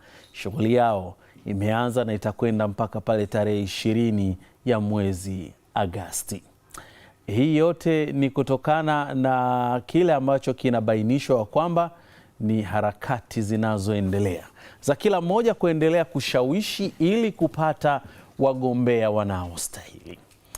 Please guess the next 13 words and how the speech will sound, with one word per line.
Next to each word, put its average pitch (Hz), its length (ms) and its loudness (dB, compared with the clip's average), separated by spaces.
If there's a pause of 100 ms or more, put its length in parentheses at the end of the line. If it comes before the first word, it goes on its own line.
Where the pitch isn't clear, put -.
(320)
Katikati 226 460 0
ya 185 100 6
hilo, 240 480 2
tumeona 175 760 2
sura 156 440 2
nyingi 208 680 2
zikijitokeza, 131 1120 -2 (840)
hata 110 340 0
zile 123 340 2
ambazo 120 500 2
watu 131 480 0
hawakuwa 117 840 0
wamezitegemea, 92 920 -4